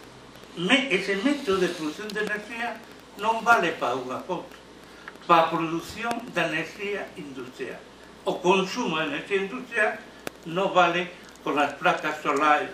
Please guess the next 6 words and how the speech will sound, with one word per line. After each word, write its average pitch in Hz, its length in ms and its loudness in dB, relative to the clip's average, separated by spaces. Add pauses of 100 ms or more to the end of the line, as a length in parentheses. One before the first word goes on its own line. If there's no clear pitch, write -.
simplemente. 120 480 -14 (1400)
Que 175 280 6
ese 220 200 -2
problema 185 480 0
estructural 156 520 0
civilizatorio. - 760 2